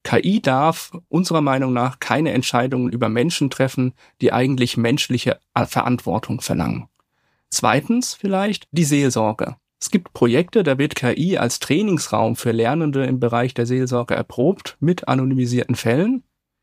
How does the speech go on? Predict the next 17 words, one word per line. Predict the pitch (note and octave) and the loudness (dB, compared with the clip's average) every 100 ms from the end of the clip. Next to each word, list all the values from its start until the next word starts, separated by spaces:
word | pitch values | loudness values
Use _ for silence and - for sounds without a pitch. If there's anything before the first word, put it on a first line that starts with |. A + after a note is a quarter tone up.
| _ _ - | _ _ -2
Also | A#2+ A#2 | 0 2
so | A#2+ | 2
ein | A#2 | 2
bisschen | B2 - A#2 A2+ _ _ _ | 0 2 0 -2 _ _ _
ein | A#2 | -2
Übungsraum. | - F#3 A#3 A3 - C3+ E3+ A#3 C4 _ _ - - - - - | 2 2 4 2 2 2 2 0 -4 _ _ -20 -18 -18 -8 0
Ähm, | D#3 | 2
und | F#3 A#3+ | 2 2
es | - | 2
gibt | C4 - | 0 2
auch, | G3+ G3+ - | 2 0 0
äh, | - F3+ | 0 0
Projekte | F3 D3 C#3+ F3+ - G3 F#3 F3+ | 0 0 2 0 0 -2 0 0
oder | D3+ D3+ C#3+ - | 0 0 -2 -2
man | A#2+ C3+ | -2 -2
hört | C#3 F3+ - | 0 0 0
auch, | C#3+ D3+ | 0 0